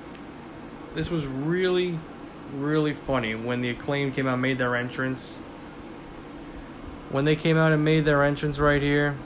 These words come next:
When Max Caster, you know, when he was doing his rapping. And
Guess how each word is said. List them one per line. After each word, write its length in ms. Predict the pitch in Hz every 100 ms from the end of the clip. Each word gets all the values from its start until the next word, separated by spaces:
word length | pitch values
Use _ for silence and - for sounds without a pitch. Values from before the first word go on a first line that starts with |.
| - - - - - - - - - - - -
When 160 | 123
Max 260 | 139 143 -
Caster, 480 | - 143 139 - 143
you 100 | 131
know, 140 | 127
when 140 | 127 131
he 60 |
was 100 | 127
doing 220 | 123 139
his 120 | 131 123
rapping. 640 | 127 131 131 139 135 131 - - - - - - - - - - - - - - - - - - - - - -
And 340 | 131 123 120